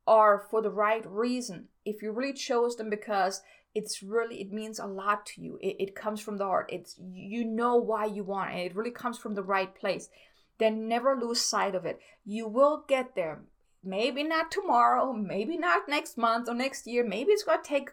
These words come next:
a couple of decades or whatnot, but never lose sight. Be patient as you go about moving forward. And just focus on your desires. Don't lose hope.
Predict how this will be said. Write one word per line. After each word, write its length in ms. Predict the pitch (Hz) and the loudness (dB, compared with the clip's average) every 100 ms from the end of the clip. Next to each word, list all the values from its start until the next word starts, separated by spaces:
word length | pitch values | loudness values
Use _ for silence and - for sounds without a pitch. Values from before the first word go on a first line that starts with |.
| - | -6
a 80 | |
couple 260 | - 269 262 | 0 2 2
of 140 | 254 | 2
decades 380 | 214 214 220 220 | 2 0 -2 -2
or 80 | 226 | -2
whatnot, 420 | 214 214 208 202 - - _ _ - | 0 0 0 -6 -10 -20 _ _ -10
but 220 | 214 226 | -2 -2
never 420 | 233 226 233 262 | -2 -2 -2 0
lose 300 | 277 262 262 | -2 -2 -6
sight. 560 | - 247 196 - - 185 | -4 0 0 0 -6 -12
Be 260 | 240 285 311 | -6 -6 -6
patient 800 | - 294 349 349 - 208 190 185 _ _ - | -10 -4 -2 0 -2 -4 -8 -10 _ _ -4
as 340 | 214 220 - | -2 -2 -4
you 80 | 226 | -6
go 240 | 226 220 | 0 4
about 520 | 220 208 196 196 196 _ - | 4 6 6 6 2 _ -8
moving 400 | 196 196 185 185 | -2 2 2 0
forward. 460 | - 185 175 - - _ _ _ - _ _ - | 0 0 0 -6 -12 _ _ _ -20 _ _ 0
And 180 | 220 | 0
just 300 | 247 269 - | 0 -6 -4
focus 300 | - 269 277 | 0 0 0
on 100 | 277 | -4
your 100 | 262 | -4
desires. 500 | 233 214 170 160 196 | -6 -4 -2 -4 -6
Don't 420 | - 214 226 247 254 | -12 -2 0 0 -2
lose 240 | 254 247 | -4 -6
hope. 380 | - 202 202 | -2 0 0